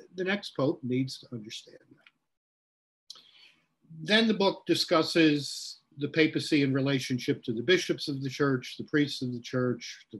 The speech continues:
religious communities in the church, the lay apostolate in the church, the church and world affairs.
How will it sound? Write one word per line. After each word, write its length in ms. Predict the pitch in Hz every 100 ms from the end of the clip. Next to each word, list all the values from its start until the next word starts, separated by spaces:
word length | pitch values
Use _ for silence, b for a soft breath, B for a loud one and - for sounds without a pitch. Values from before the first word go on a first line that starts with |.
| 104
religious 680 | 127 143 135 127 - - - -
communities 640 | 131 127 127 120 113 113
in 120 | 107
the 80 | 107
church, 480 | - 107 104 - - _ _ _ _ _ -
the 60 |
lay 600 | 127 127 139 143 139 139 -
apostolate 720 | 127 - 143 139 147 147 143
in 160 | 143 131
the 60 | 123
church, 600 | - 123 117 - - - _ _ _ _ _ _ 120
the 60 |
church 360 | - 147 131 139
and 140 | 120
world 280 | 123 117 110
affairs. 720 | - 170 165 156 151 135 -